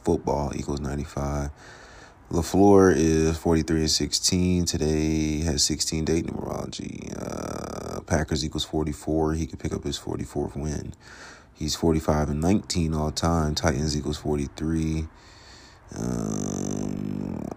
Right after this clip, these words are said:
Titans can get to seven and three when Packers equals seventy-three. The Packers could fall to four and seven when Tennessee equals forty-seven. Packers could pick up their fifth win of the year in week eleven, when eleven is the fifth prime yum-, number.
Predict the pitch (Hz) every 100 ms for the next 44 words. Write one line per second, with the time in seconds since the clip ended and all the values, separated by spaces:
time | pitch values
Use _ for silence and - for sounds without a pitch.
0 | - - - 73 78 - 76 76 78 73
1 | - 80 80 76 80 85 82 73 69 -
2 | 85 82 78 71 71 71 67 67 69 67
3 | - 65 67 82 - - 78 80 73 -
4 | 80 - 76 76 - 80 78 78 82 78
5 | 73 76 - 80 78 - 80 69 - 64
6 | 73 67 67 - 76 71 73 90 - -
7 | - - - - - 92 85 80 - 104
8 | 98 98 87 69 73 78 82 82 82 80
9 | 78 73 78 87 82 80 78 76 78 73
10 | 76 82 73 69 69 73 78 71 71 73
11 | - - 65 - 80 78 78 78 76 -
12 | 80 76 76 78 80